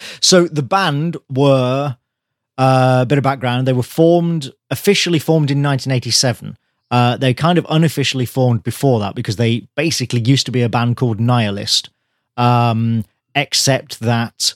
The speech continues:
the drummer and the bassist fell out. The bassist got kicked out. Uh, he formed a new band, and the remaining, remaining members of Nihilist reformed,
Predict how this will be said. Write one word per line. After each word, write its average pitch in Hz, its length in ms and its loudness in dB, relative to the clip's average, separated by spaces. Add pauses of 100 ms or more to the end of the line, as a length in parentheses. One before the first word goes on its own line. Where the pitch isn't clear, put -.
(220)
the 117 160 0
drummer 127 400 2
and 123 100 2
the 117 60 0
bassist 127 680 -2 (340)
fell 117 260 0
out. 110 360 -10 (220)
The 110 60 -6
bassist 127 440 0
got - 200 -4
kicked - 300 -2
out. 113 380 -4 (420)
Uh, 120 480 2
he 131 220 2
formed 120 320 0
a - 20 -4
new 120 240 2
band, 117 480 -2 (180)
and 110 640 -2 (140)
the 113 260 0
remaining, 113 840 0 (180)
remaining 127 500 2
members 117 360 0
of 107 80 -6
Nihilist 110 420 -4 (300)
reformed, 113 720 0